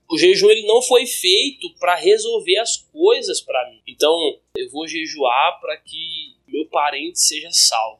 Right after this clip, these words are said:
Você deve ser um intercessor. Você deve orar por aqueles que ainda não conhecem a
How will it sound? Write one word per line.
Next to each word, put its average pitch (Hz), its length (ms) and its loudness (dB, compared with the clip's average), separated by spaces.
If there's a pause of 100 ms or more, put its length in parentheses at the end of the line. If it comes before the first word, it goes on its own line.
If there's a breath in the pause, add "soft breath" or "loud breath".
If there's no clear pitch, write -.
(160)
Você 147 320 -2
deve 160 360 2
ser 170 220 2
um 180 240 -6
intercessor. 190 840 -2 (140)
Você 123 260 -2
deve 160 360 0
orar 175 360 2
por 160 120 -2
aqueles 151 360 -2
que - 120 -2
ainda 151 180 -2
não 156 160 -2
conhecem 156 680 0
a 165 60 -2